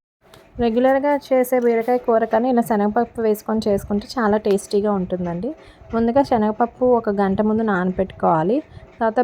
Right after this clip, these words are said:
బీరకాయ కూడా ఇలా పొట్టు తీసుకొని పెట్టుకోవాలి. ఇప్పుడు ఒక ప్యాన్లో ఆయిల్ వేసుకొని ఆనియన్స్ ఇంకా పచ్చిమిర్చి వేసుకొని బాగా ఫ్రై చేసుకోవాలి. అవి కొంచెం వేగాక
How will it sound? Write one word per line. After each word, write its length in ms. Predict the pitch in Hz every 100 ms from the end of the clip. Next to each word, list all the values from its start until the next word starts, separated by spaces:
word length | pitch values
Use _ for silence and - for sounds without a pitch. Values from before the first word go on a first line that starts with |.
| 220
బీరకాయ 340 | 208 214 226 226
కూడా 120 | 233 226
ఇలా 100 | 220 208
పొట్టు 180 | 190 196
తీసుకొని 360 | 202 - 208 214
పెట్టుకోవాలి. 600 | 180 - - 165 160 190 349 - - - - - - -
ఇప్పుడు 160 | - 226 220
ఒక 60 | 226
ప్యాన్లో 320 | 214 208 220 247 220
ఆయిల్ 200 | 214 226
వేసుకొని 440 | 220 208 - 220 247 233
ఆనియన్స్ 420 | 196 208 220 220 233 233 233 - - - 214
ఇంకా 140 | 214 214
పచ్చిమిర్చి 540 | 196 - 208 208 226 208
వేసుకొని 360 | 196 - 240 254
బాగా 200 | 208 190 208
ఫ్రై 140 | 202 175 196
చేసుకోవాలి. 600 | 185 - 180 160 165 294 359 - - - - - - - - _ - - - - 208
అవి 120 | 214 214
కొంచెం 280 | 208 - 214 202
వేగాక 440 | 196 196 202 220